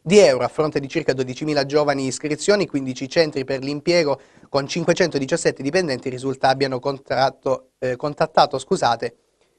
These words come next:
poche unità di persone. Ed è all'opera in Calabria una task force del governo per accelerare i lavori relativi all'edilizia scolastica. Entro la fine del duemilaquattordici si concluderanno novecentosessantuno interventi di piccola manutenzione attivati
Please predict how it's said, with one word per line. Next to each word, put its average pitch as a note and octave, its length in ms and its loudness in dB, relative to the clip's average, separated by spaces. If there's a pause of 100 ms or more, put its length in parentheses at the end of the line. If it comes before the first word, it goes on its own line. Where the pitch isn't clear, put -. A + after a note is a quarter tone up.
poche G3 240 6
unità F#3 460 4
di C3+ 140 -4
persone. B2+ 560 -6 (1080)
Ed D#3+ 100 2
è G3+ 60 10
all'opera A#3 320 8
in F3 180 2
Calabria F3+ 400 8
una D3+ 140 2
task F#3 340 2
force F#3+ 400 6
del E3 160 6
governo F#3+ 460 6
per D3+ 180 4
accelerare E3+ 640 6
i D#3 80 2
lavori D#3+ 280 6
relativi D#3 380 4
all'edilizia D#3 540 2
scolastica. F3 760 4
Entro F#3+ 480 6
la D#3 160 6
fine G#3 340 2
del C3 180 0
duemilaquattordici E3+ 1000 4
si E3+ 160 -6
concluderanno E3+ 880 2 (340)
novecentosessantuno F3 1800 2
interventi F#3+ 1040 4
di B2+ 140 -2
piccola F#3 340 4
manutenzione E3 800 2
attivati D#3 580 4